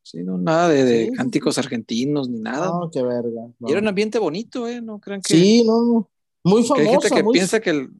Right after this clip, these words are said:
Speaker 1: Sí, es que yo oigo mucho que el ambiente nació con las barras. No es cierto.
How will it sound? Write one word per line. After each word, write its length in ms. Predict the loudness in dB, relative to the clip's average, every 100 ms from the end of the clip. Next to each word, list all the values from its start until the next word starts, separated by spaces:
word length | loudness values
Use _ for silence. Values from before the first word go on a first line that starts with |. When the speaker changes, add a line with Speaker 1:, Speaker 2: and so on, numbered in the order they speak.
| _
Speaker 1:
Sí, 240 | -14 -8 -8
es 120 | -6
que 160 | -10 -10 -16
yo 100 | -16 -12
oigo 300 | -4 0 0
mucho 300 | 0 0 0
que 100 | 2
el 200 | 2 2
ambiente 440 | 0 0 -2 -2 -4
nació 420 | -4 -4 -4 -4
con 120 | -4
las 140 | -6
barras. 260 | -6 -6 -8
No 180 | -10 -12
es 80 | -12
cierto. 480 | -12 -14 _ -20